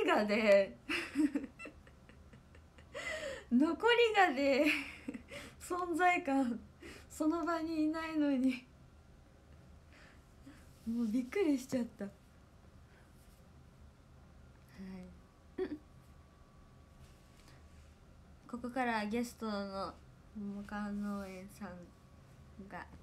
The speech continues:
いらして放送されています。<laughs> 残りがやばいよね。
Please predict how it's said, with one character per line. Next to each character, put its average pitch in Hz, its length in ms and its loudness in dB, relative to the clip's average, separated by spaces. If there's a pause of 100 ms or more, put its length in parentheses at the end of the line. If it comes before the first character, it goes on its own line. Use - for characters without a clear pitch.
(160)
い 196 120 -6
ら 202 160 -6
し - 140 -14
て - 240 -10 (960)
放 196 180 -8
送 190 240 -12
さ 196 160 -14
れ 196 120 -14
て 190 200 -16
い 190 60 -12
ま 185 160 -16
す。 - 100 -20 (1300)
<laughs> 233 340 -2
残 233 340 -2
り 349 180 -2
が 285 80 -2
や 214 180 -4
ば 214 240 -2
い 208 40 -4
よ 196 60 -8
ね。 180 60 -12